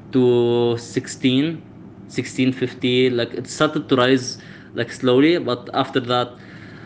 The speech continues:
from the beginning of the new year, it started to rise on a big scale. Um, we just, everyone, like, uh, just had it, had it with the government, and they just wanted to change the system.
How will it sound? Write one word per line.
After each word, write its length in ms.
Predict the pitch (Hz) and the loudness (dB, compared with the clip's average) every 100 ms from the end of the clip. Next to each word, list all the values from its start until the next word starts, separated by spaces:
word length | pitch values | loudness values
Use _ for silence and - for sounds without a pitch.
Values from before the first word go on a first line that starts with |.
| - - - - 127 | -18 -18 -12 -8 2
from 180 | 135 | 6
the 80 | 135 | 8
beginning 340 | 135 143 151 139 | 8 6 4 0
of 120 | 127 | -2
the 80 | 127 | 0
new 200 | 131 139 | 4 4
year, 300 | 139 160 190 | 4 4 2
it 160 | 143 - | -2 -4
started 460 | - 135 127 - | -2 -2 -2 -2
to 60 | 131 | 0
rise 380 | 127 127 123 101 | 4 2 0 -4
on 200 | 127 123 | -2 0
a 100 | 120 | 2
big 200 | 135 131 | 2 0
scale. 440 | - 127 147 185 175 - - - - - | -2 2 2 0 -4 -14 -18 -18 -16 -6
Um, 960 | 110 110 110 107 107 107 104 104 104 104 | -2 0 2 2 2 2 2 0 -2 -2
we 100 | 110 | 0
just, 260 | 117 113 98 | 0 -2 -2
everyone, 460 | 113 120 117 113 104 | 0 2 2 0 0
like, 360 | 104 - - | -2 -4 -4
uh, 240 | 107 104 101 | -2 -2 -2
just 260 | 104 - - - - - - - | -4 -6 -16 -20 -20 -18 -18 -6
had 200 | 104 101 | 0 0
it, 140 | 98 - | 0 0
had 160 | 104 | 0
it 100 | 98 | 0
with 140 | 101 98 | -4 -2
the 140 | 101 | -2
government, 520 | 101 95 98 95 - | -2 -2 -4 -6 -6
and 180 | 69 104 | -4 0
they 140 | 107 107 | 0 0
just 240 | 113 - | -2 -2
wanted 280 | 113 104 101 | -4 -4 -4
to 80 | 98 | -4
change 320 | - 104 98 | -2 -2 -2
the 80 | 101 | -4
system. 400 | - 101 101 | -4 -4 -6